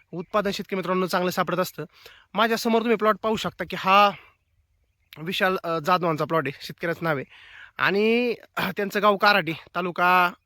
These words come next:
बारामती, जिल्हा पुणे. या प्लॉटला मी एक पंधरा दिवसापूर्वी सदाबहार फ्लॉवर स्पेशल किट सोडण्यासाठी दिलं होतं आणि ते तुम्ही रिझल्ट पाहू शकता की रिझल्ट एवढे अप्रतिम आलेत की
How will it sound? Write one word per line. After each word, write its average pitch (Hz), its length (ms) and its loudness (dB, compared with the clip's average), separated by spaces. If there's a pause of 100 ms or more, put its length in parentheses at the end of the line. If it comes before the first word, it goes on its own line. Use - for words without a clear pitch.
(120)
बारामती, 175 480 -2
जिल्हा 170 240 -2
पुणे. 147 260 -4 (640)
या 208 100 0
प्लॉटला 233 800 4
मी 208 240 2 (500)
एक 175 80 -12 (100)
पंधरा 226 240 -2
दिवसापूर्वी 180 460 -2 (560)
सदाबहार 220 460 2
फ्लॉवर 202 260 -2
स्पेशल 196 400 -6
किट 185 240 -10
सोडण्यासाठी 190 480 -4
दिलं 190 120 -4
होतं 147 160 -10
आणि 151 140 -6
ते 180 40 -6
तुम्ही 196 180 -6
रिझल्ट 202 280 -2
पाहू 208 140 -2
शकता 165 380 -10
की 208 260 -8 (460)
रिझल्ट 220 300 -2
एवढे 226 160 4
अप्रतिम 220 400 0
आलेत 220 180 2 (120)
की 240 340 0